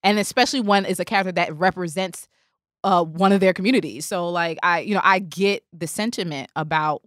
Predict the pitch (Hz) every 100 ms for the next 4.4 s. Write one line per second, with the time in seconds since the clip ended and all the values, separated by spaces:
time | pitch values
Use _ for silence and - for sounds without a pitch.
0 | _ 156 156 165 170 160 - 156 160 156
1 | 156 147 143 143 - _ 170 143 151 -
2 | 170 156 147 147 151 143 160 151 139 -
3 | 156 _ - 156 - 170 - 160 - 226
4 | 247 147 139